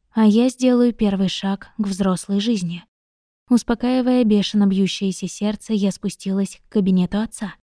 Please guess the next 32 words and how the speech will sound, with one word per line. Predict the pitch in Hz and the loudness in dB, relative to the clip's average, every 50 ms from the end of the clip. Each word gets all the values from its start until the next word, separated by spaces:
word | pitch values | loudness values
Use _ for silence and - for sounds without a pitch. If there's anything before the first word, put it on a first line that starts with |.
| _ _ _ _ _ _ - | _ _ _ _ _ _ 0
«Да | 214 214 202 196 | 2 4 4 4
что | - - - 214 | 2 2 0 2
может | 208 208 185 208 - | 2 2 2 -2 -4
случиться? | - 254 254 - - 202 - - - 180 - _ _ _ _ _ _ _ | -4 -6 -4 -4 -4 -6 -8 -8 -12 -16 -18 _ _ _ _ _ _ _
И | - 214 | 2 4
маме, | 202 202 190 180 180 185 | 6 6 4 4 4 2
и | 185 | 0
папе | - - 214 247 - 226 190 | 0 -2 -6 -4 -2 -4 -2
плевать | - 214 254 247 220 180 - - | -2 -2 -2 0 -2 -4 -4 -2
на | 196 190 | -2 0
мое | 185 180 180 | 0 0 0
наследство | 180 185 170 - - 196 226 254 - - - 208 | 0 -2 -4 -4 -4 -4 -4 -4 -6 -6 -4 0
и | 190 | 2
меня | 185 190 190 196 202 | 2 4 4 2 0
саму. | - - 254 240 196 165 - _ _ _ _ _ _ | 0 -2 -2 -2 -2 -4 -6 _ _ _ _ _ _
Они | - 226 220 214 | 0 4 6 6
без | 214 208 220 - | 6 6 4 0
проблем | - 269 269 247 240 208 190 | -2 -4 -2 0 2 2 2
отпустят | 185 180 _ - 196 - - 196 - | 0 -2 _ -6 -8 -6 -6 -6 -2
меня | - 185 180 185 180 | 0 0 2 2 0
жить | 175 180 - | -2 -4 -6
одну». | 196 196 190 185 180 170 - _ _ _ _ _ _ _ _ _ _ _ _ _ | -6 -4 -4 -4 -4 -4 -8 _ _ _ _ _ _ _ _ _ _ _ _ _
Да, | - 220 208 214 208 | 0 2 4 4 4
наверное, | 190 190 190 185 196 190 196 196 196 196 | 4 2 2 2 0 2 2 2 2 2
перестанут | 185 208 202 202 196 - - 208 196 190 - | 2 0 0 -2 -2 -2 -2 -2 -2 -2 -2
обеспечивать, | 208 196 208 - - - 285 - - 196 180 180 - - _ _ _ _ _ _ | -4 -4 -6 -6 -6 -6 -6 -6 -6 -8 -10 -10 -10 -12 _ _ _ _ _ _
но | - 202 202 | 2 4 4
я | 196 185 190 185 180 | 4 4 4 2 2
ведь | 185 185 - - | 0 0 -2 -4
и | |
хотела | 180 - 208 190 - 269 302 294 269 | -8 -6 -6 -6 -2 -2 0 0 0
этого. | 226 202 - - 170 170 175 | 0 -2 -2 -6 -10 -12 -12